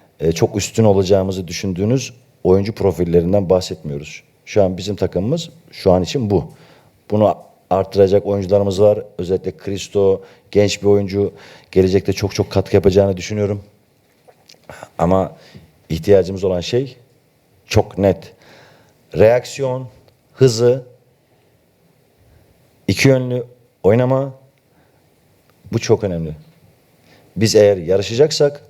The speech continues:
bunlar olmak zorunda. Zorunda. Sadece hücum yaparak, topa sahip olarak maç kazanamazsınız. Bu zaten istatistik olarak belli. Çok fazla gol atarak mı daha fazla top, puan kazanırsınız,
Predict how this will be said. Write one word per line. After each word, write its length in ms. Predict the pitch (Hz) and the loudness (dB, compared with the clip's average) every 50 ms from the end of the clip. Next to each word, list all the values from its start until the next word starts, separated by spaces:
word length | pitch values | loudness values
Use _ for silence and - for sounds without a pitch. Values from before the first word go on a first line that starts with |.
| _ _ _ _ _ _ - | _ _ _ _ _ _ -8
bunlar 340 | 82 101 101 107 117 123 | -4 -2 0 2 2 2
olmak 420 | - - 95 95 95 98 113 117 98 | 0 0 -2 -2 0 0 -2 -4 -4
zorunda. 440 | 82 98 92 95 95 92 90 85 78 - - - _ _ _ _ _ _ _ _ _ _ _ _ _ _ _ | -2 -2 -2 0 0 2 0 0 0 -2 -14 -20 _ _ _ _ _ _ _ _ _ _ _ _ _ _ _
Zorunda. 580 | 82 82 95 95 104 104 101 92 92 85 76 78 - - _ _ _ - | -2 0 2 2 2 0 0 0 0 0 -2 -4 -16 -20 _ _ _ -14
Sadece 560 | - - - 110 113 120 117 113 110 101 101 | -10 -4 0 2 4 4 2 0 -2 -8 -8
hücum 340 | 98 110 110 110 117 113 107 | -8 -8 -6 -4 -2 0 0
yaparak, 380 | 101 104 110 104 95 90 - | 2 2 2 2 2 0 -2
topa 220 | - 110 92 107 98 | -2 0 0 0 0
sahip 320 | - - 104 107 101 101 | 0 2 2 2 2 2
olarak 400 | 107 123 139 131 113 - - - _ _ - _ _ _ _ - | 2 2 2 2 0 -2 -6 -20 _ _ -20 _ _ _ _ -8
maç 320 | 90 101 117 127 - - | -4 -4 -4 -4 -4 -4
kazanamazsınız. 880 | - 101 87 101 104 104 104 95 87 85 - 87 80 76 - - - - _ _ _ _ _ _ _ _ - | -4 -2 0 2 2 2 0 0 -2 -2 -4 -6 -6 -8 -8 -10 -12 -16 _ _ _ _ _ _ _ _ -6
Bu 80 | 95 | 0
zaten 280 | 98 107 107 101 87 87 | 4 4 4 4 2 -2
istatistik 400 | 101 - - 107 92 - - - | -10 -6 -4 -4 -4 -4 -6 -6
olarak 320 | 98 87 101 113 110 - | -2 -2 0 -2 0 0
belli. 260 | 110 104 92 78 69 - - | 0 0 0 -2 -6 -10 -6
Çok 240 | - - 120 110 - | 0 2 2 2 2
fazla 240 | - 120 113 113 117 | 2 2 2 2 2
gol 200 | 95 104 113 113 | 2 2 2 2
atarak 440 | 113 113 - 127 127 113 - - - - _ _ _ _ _ _ _ _ - | 2 2 0 0 0 0 -2 -4 -10 -20 _ _ _ _ _ _ _ _ -2
mı 280 | 120 120 131 120 101 107 120 - | 2 2 2 2 0 -4 -2 2
daha 160 | 110 110 107 | 2 4 4
fazla 260 | - 110 107 101 107 | 2 0 -2 -2 -4
top, 300 | 101 - 110 101 - - - - - _ _ - | -4 -2 -2 -2 -2 -4 -20 -20 -20 _ _ -2
puan 220 | - 104 104 104 | 0 0 2 2
kazanırsınız, 520 | - 110 98 107 110 107 101 - 151 165 | 2 0 2 2 2 0 0 -2 -4 -4